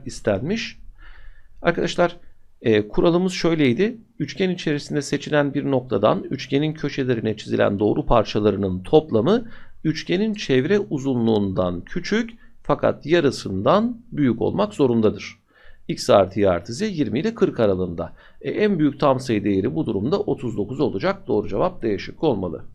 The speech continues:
Sekizinci ve bu testimizin son sorusundayız.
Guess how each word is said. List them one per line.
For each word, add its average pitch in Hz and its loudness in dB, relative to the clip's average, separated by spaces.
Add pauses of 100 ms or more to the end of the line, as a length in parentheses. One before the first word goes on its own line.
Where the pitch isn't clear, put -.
(1000)
Sekizinci 196 0
ve 196 4
bu 180 -4
testimizin 160 -2
son 135 0
sorusundayız. 104 -2